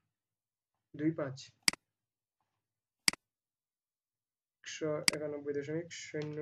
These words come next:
দুই পাঁচ কেজি। অর্থাৎ আমরা এটাকে একশো বিরানব্বই কেজি ধরতে পারি। তাহলে আমাদের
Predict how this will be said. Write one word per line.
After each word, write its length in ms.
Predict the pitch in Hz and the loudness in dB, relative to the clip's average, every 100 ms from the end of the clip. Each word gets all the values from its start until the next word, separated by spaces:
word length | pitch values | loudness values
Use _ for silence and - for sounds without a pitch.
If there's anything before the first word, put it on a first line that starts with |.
| 151 | -4
দুই 200 | 156 202 208 - _ - | -2 -4 -6 -20 _ -14
পাঁচ 200 | 131 123 - - _ _ _ _ - _ | -12 -12 -14 -20 _ _ _ _ -20 _
কেজি। 260 | 151 123 127 - _ _ _ - - _ _ _ _ _ _ _ _ - | -4 -4 -6 -14 _ _ _ -20 -20 _ _ _ _ _ _ _ _ -8
অর্থাৎ 260 | 139 165 165 | -2 0 0
আমরা 160 | 151 | 2
এটাকে 280 | 156 160 185 220 - _ _ _ _ _ _ - - _ _ - - _ _ _ _ _ _ _ _ _ _ _ _ _ - - _ _ _ _ _ _ _ _ - | 2 2 0 -2 -6 _ _ _ _ _ _ -20 -20 _ _ -20 -20 _ _ _ _ _ _ _ _ _ _ _ _ _ -20 -20 _ _ _ _ _ _ _ _ -10
একশো 200 | 147 - | -2 0
বিরানব্বই 400 | 165 160 151 139 139 | 2 2 0 -2 -4
কেজি 160 | 135 | -4
ধরতে 240 | 135 135 131 | -2 -4 -4
পারি। 180 | 131 123 - _ _ _ _ _ _ - - _ - - _ _ _ _ _ _ _ _ _ _ _ _ - | -6 -6 -12 _ _ _ _ _ _ -20 -20 _ -20 -20 _ _ _ _ _ _ _ _ _ _ _ _ 0
তাহলে 180 | 156 170 | 4 6
আমাদের 400 | 165 165 175 | 6 8 8